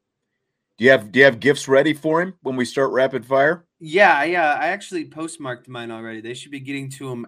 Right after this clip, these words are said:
Speaker 2: as the rapid fire segment starts.
Speaker 1: Okay. All right. I've got something for him as well. We're glad to have you along with us here today. Hit the like button if you would. Subscribe,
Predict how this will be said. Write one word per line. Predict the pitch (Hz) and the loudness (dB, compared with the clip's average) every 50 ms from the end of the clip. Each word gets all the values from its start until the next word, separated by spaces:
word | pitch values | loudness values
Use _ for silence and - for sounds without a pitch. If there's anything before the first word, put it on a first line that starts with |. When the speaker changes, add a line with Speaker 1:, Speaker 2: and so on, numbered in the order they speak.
| - | -8
Speaker 2:
as | 123 123 135 143 139 139 | -4 -4 -4 -4 -6 -10
the | 139 131 | -10 -8
rapid | 127 123 127 127 131 131 120 | -4 -4 -4 -4 -6 -12 -14
fire | - - 123 120 117 117 | -10 -8 -8 -8 -8 -10
segment | 113 - 123 117 110 113 110 - | -12 -14 -14 -14 -14 -14 -16 -16
starts. | - - - - 113 113 110 - _ - - - _ _ _ - | -18 -18 -14 -12 -12 -12 -12 -14 _ -20 -20 -20 _ _ _ -6
Speaker 1:
Okay. | - - - - 87 - _ _ _ _ _ _ _ _ _ _ - | -4 0 0 0 0 0 _ _ _ _ _ _ _ _ _ _ -12
All | 87 | -10
right. | 92 95 - - _ _ _ _ _ _ _ _ _ _ _ _ _ _ _ _ _ _ _ - | -8 -8 -10 -12 _ _ _ _ _ _ _ _ _ _ _ _ _ _ _ _ _ _ _ -6
I've | 107 110 | -4 -2
got | 113 117 113 113 | 0 0 -2 -2
something | - 117 107 85 104 87 | -4 -6 -6 -6 -8 -14
for | 80 - 104 101 95 95 | -12 -8 -6 -4 -4 -4
him | 95 92 95 - | -4 -8 -10 -12
as | - 85 87 82 80 | -12 -12 -12 -12 -10
well. | 85 90 80 73 71 | -10 -8 -8 -6 -6
We're | 87 107 | -6 -6
glad | 110 104 156 170 170 110 | -2 2 6 6 6 8
to | 139 135 | 6 6
have | 139 143 131 127 | 6 6 4 4
you | 123 | 2
along | 120 120 120 123 120 113 | 4 4 4 4 4 2
with | 110 120 120 117 - | 0 0 0 0 -2
us | 120 107 107 - | -4 -4 -2 -2
here | 127 123 117 117 117 117 - - | 0 0 2 0 0 -4 -6 -10
today. | - 107 107 110 110 110 | -6 -2 0 2 2 2
Hit | 110 120 - | 0 -2 -2
the | 110 | 0
like | 104 107 110 104 - | 2 2 2 2 0
button | - 113 82 90 | -2 -4 -4 -4
if | 98 82 - | -10 -10 -10
you | 101 92 | -8 -4
would. | 95 107 110 104 104 110 - _ | -2 0 0 0 -2 -6 -14 _
Subscribe, | _ - - - 80 - - - 107 101 101 101 101 101 95 92 | _ -18 -18 -16 -16 -12 -6 -2 0 2 2 2 2 0 -2 -4